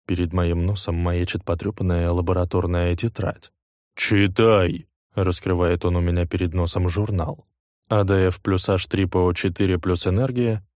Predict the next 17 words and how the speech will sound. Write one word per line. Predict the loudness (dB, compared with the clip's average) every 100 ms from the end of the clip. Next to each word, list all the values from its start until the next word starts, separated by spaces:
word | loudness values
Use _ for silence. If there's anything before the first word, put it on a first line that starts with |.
| -4
результат | 0 2 0 0 -2 -2
А | -2 0
Т | 2 2
Ф | 0
плюс | -2 -2 0
H | -2 -2
два | 0 0 2
О". | 0 -2 -8 _ _ -2
Послушно | -2 -2 -4 -2 -2
цитирую | -2 -2 0 0 0
содержимое | 0 0 0 0 0 0 0
листа. | 0 -2 -4 -8 -10 _ _ _ _
"Ты | 0 0
понимаешь, | 4 4 4 4 4 4 4
что | 0 2 2
здесь | 4 2 4
написано?" — | 2 2 4 2 2 0 0 -2